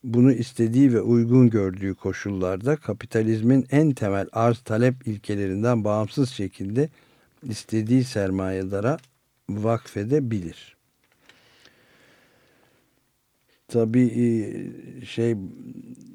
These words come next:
Orman ve Su İşleri Bakanı Veysel Eroğlu da "Türkiye'nin kaynaklarını iş adamlarımızın istifadesine sunmak istiyoruz." demişti. Hatırlanacağı üzere biz bunu Cuma günü okumuştuk.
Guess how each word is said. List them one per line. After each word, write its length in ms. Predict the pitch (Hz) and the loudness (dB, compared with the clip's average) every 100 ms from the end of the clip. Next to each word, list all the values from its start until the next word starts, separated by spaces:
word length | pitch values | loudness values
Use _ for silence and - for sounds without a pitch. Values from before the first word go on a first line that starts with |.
| _ _ _ _ _ _ | _ _ _ _ _ _
Orman 480 | - 117 113 120 117 | 0 2 4 4 2
ve 100 | 110 | 0
Su 200 | 101 135 | -2 2
İşleri 500 | 120 - 110 107 101 | 2 0 -2 -2 -2
Bakanı 580 | 98 101 110 104 104 95 _ - | -6 -6 -4 -2 -4 -6 _ -10
Veysel 520 | 104 104 98 - 101 - | -6 -4 -6 -6 -6 -4
Eroğlu 520 | 117 110 101 101 117 | -2 -2 -2 -4 0
da 160 | 170 156 | 0 0
"Türkiye'nin 600 | - 131 127 117 110 101 | 0 0 0 0 0 0
kaynaklarını 840 | - 117 117 110 104 110 110 135 165 | -4 0 2 2 0 -2 2 2 2
iş 240 | 147 - | -2 0
adamlarımızın 800 | 117 113 107 107 104 107 107 120 | 2 2 2 0 0 -2 -2 -4
istifadesine 960 | 107 - 104 107 104 104 107 - 120 | -6 -12 -8 -4 -4 -2 -6 2 2
sunmak 500 | 110 - 113 123 127 | 2 0 4 4 4
istiyoruz." 560 | 139 127 165 160 147 123 | -4 -6 0 2 2 0
demişti. 560 | 117 104 92 - 107 98 | 0 0 -6 -8 -8 -8
Hatırlanacağı 840 | 110 104 110 104 104 104 107 104 | -10 -8 -6 -4 -4 -4 -4 -4
üzere 420 | 101 104 113 120 | -4 -6 -2 0
biz 240 | 110 104 95 | -2 -4 -4
bunu 220 | 110 101 | -4 -2
Cuma 280 | 113 113 107 | 0 0 0
günü 180 | 101 101 | -4 -8
okumuştuk. 600 | 101 135 160 - - | -6 0 0 0 -6